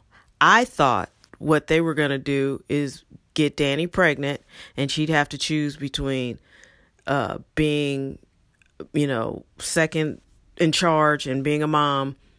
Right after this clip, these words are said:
and her relationship with Jon, which is a stretch, by the way. It's a stretch. Jon, her relationship with Jon, these last two seasons have been rushed and short. They don't fit the same tempo of the earlier seasons.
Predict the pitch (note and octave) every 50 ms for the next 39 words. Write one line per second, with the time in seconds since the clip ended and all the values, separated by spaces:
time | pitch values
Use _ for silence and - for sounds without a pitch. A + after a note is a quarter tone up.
0 | _ _ _ _ _ _ _ _ _ - - - - D#3 D3 D3 C#3+ D3 D3 C#3+
1 | C#3+ C#3 D3 C#3+ C#3 C#3 B2+ - C#3+ C3+ - - C#3 C3+ - - C#3+ B2 F#2+ D#2
2 | A#1+ - _ _ _ _ - G3 G#3 G3+ - - _ _ _ - - A#3 C4 B3
3 | B3 B3 - - - A3+ G3+ D#3 - - - - - D#3+ D#3+ D#3+ D#3+ E3 E3 C#3+
4 | - - - - _ _ - F#3+ - - A#3+ - - - A3+ - - - - -
5 | - F#3+ - - - F#3 A#3 B3 A#3 A3 G#3+ G3+ G3 F#3 - F3+ E3+ - E3 -
6 | - E3 D#3+ D#3 D#3 D3+ D3 D3 - - - - - - - G#3 A3+ G#3+ A3+ A3
7 | G#3+ G#3+ - - A3 G#3 F#3+ - G3 F#3 F3 F3 D#3+ D#3 D3+ - - C#3 C3 B2+
8 | C#3+ D3+ E3 F3+ F3 F3 E3+ - - - - C#3+ C#3 C3+ - - - - G3 F#3
9 | F3+ F3 E3+ - - - - - - - - - - _ - D3 D3+ E3 F3 F3
10 | E3+ - F#3 F3+ - D#3+ - - E3 D#3+ D#3+ D#3 - - - F#3 F3 E3 - E3
11 | D#3+ D#3+ D#3 D3+ C#3+ C3+ C#3 C#3+ C#3 - - E3 F3 F3 F3 E3+ E3 E3 - -
12 | - E3+ E3 D#3 D3+ D3+ D3+ D3+ D3+ - -